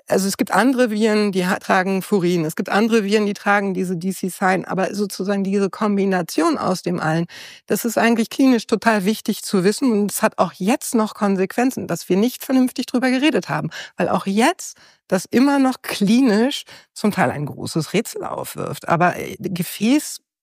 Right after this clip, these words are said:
Problematiken sind langsame Erkrankungen, die über Dauer Probleme machen. Myokarditis oder sowas. Das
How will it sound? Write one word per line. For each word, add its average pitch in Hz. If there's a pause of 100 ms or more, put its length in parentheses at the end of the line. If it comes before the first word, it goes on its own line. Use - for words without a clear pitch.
(140)
Problematiken 165
sind 170
langsame 165
Erkrankungen, 180
die 160
über 170
Dauer 180
Probleme 139
machen. 143 (340)
Myokarditis 180
oder 165
sowas. 165 (880)
Das 202